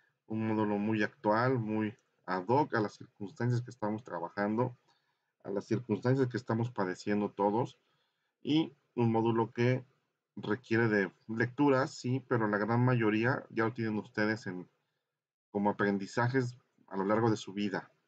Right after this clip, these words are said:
Entonces han ido adaptándose a ciertos, a ciertos cambios, a ciertas circunstancias, han ido aprendiendo de la tecnología, han ido observando cómo funcionan ciertas cosas,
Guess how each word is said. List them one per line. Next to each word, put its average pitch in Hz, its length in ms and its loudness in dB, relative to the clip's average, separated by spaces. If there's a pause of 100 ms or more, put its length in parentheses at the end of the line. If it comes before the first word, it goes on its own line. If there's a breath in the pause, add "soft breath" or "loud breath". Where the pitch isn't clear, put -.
(540)
Entonces 107 560 -2
han 110 140 2
ido 120 120 6
adaptándose 120 640 4
a 101 60 2
ciertos, - 500 -2
a - 80 -12
ciertos 107 380 -4
cambios, 147 520 -2
a - 80 -10
ciertas 107 340 -6
circunstancias, 135 880 -2 (480 soft breath)
han 110 100 0
ido 113 160 4
aprendiendo 117 720 2
de 117 80 4
la 107 120 2
tecnología, 98 720 -4 (720)
han 107 120 -4
ido 107 120 0
observando 117 640 0
cómo 110 180 -2
funcionan 104 480 -6
ciertas - 400 -8
cosas, 113 500 -4